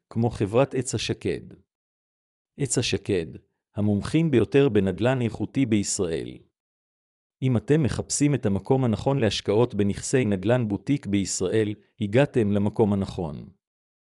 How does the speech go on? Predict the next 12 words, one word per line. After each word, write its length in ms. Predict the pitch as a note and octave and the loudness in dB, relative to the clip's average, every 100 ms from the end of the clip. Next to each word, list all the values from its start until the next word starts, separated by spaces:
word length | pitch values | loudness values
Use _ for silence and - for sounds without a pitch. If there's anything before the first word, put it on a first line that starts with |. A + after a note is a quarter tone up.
| _ _ _ _ | _ _ _ _
חברת 420 | - G2+ G#2 D3+ | -6 0 2 2
עץ 180 | B2 - | 0 -4
השקד 540 | G2+ - - C3 A#2 A#2+ | -4 -6 0 2 0 -2
היא 180 | C3 | -4
בין 180 | F#2+ G#2+ | 0 0
החברות 460 | G#2+ G#2+ F#2+ B2 C3+ | 0 -2 2 2 2
המובילות 600 | A#2 F#2+ G2+ B2 C#3 F#2+ | 0 0 2 2 2 2
והאיכותיות 680 | F#2+ - G#2+ - A#2 D#3 A2+ | 0 0 -4 0 2 2 2
ביותר 460 | G#2+ G2 C#3+ D3+ | 2 4 4 4
בהשקעות 640 | B2 A#2 - - G#2 C#3 G#2+ | 4 2 0 0 2 2 0
נדל"ן 440 | G2 F2+ A#2+ A#2+ | -4 0 0 0
בוטיק, 500 | F#2+ F#2 F#2 D2+ _ | -4 -6 -8 -10 _